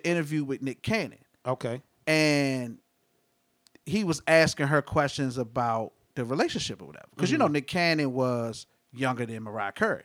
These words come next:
Speaker 2: Yeah, I knew that.
Speaker 1: So he was asking questions. So he was, he was sorta trying to be encouraging and, like, you
Speaker 2: It
Speaker 1: know,
Speaker 2: can work.
Speaker 1: you know, it could work, you know, da, da, da, but you gotta, he kept saying stuff like, sorta like she, she's teaching him and molding him. And she
Speaker 2: Mm-hmm.
Speaker 1: didn't like that.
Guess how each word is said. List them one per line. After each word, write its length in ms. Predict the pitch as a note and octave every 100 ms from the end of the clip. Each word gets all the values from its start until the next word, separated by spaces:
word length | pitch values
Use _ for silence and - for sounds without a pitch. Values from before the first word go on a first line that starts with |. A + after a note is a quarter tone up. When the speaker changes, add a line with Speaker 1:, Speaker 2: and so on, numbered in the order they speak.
| -
Speaker 2:
Yeah, 220 | C#3 G2 - G2+
I 120 | G2
knew 140 | G#2+ A2
that. 160 | A2
Speaker 1:
So 140 | A#2+ C3+
he 120 | E3
was 160 | D3+ C3
asking 320 | C3 B2+ -
questions. 180 | C3 A#2
So 60 | C3
he 140 | A#3
was, 280 | A3+ - -
he 160 | F3+ C4
was 120 | -
sorta 280 | B3+ A#3+ G#3+
trying 220 | G#3+ F3+
to 60 |
be 160 | D3+ D3+
encouraging 640 | C3 - F3+ F#3+ D3+ C#3+
and, 140 | C3+ B2+
like, 280 | B2+ A#2 D#3+
you 60 | F3
Speaker 2:
It 60 |
Speaker 1:
know, 120 | D#3+
Speaker 2:
can 160 | C3+ C3
work. 240 | C#3+ A2+ - _ _ _ _ _ _ A3+
Speaker 1:
you 100 | A#3
know, 140 | G3
it 160 | C4+ C#4+
could 220 | D4 F#3+
work, 480 | G3+ A3+ A#3 A3+ -
you 100 | A3
know, 220 | G#3 F#3+
da, 200 | D#3+ F3+
da, 180 | G3+ F#3+
da, 260 | F#3+ G3 F#3+
but 200 | E3+ -
you 60 | F3+
gotta, 540 | F3 F3 D#3+ C#3+ B2+ -
he 140 | D4+
kept 240 | - C#4+ A#3
saying 320 | - A3+ G3+
stuff 400 | - G3+ F3+ -
like, 400 | D#3+ D3+ C3+ - - _ _ _ _
sorta 360 | - D#4 C#4 A#3
like 280 | G3 C#3 - -
she, 400 | - G3+ G3+ - -
she's 880 | - - G#2 G2+ F#3+ F3 D3+ B2+ - _
teaching 380 | - G#3 - D#3
him 240 | D#3+ C#3+
and 120 | B2 A#2+
molding 340 | F#3 G3+ C3+
him. 120 | A2+ C3
And 120 | C3+
she 220 | C3 D#4
Speaker 2:
Mm-hmm. 80 | E4+
Speaker 1:
didn't 220 | A3+ F3+
like 240 | C4+ G#3+ -
that. 200 | -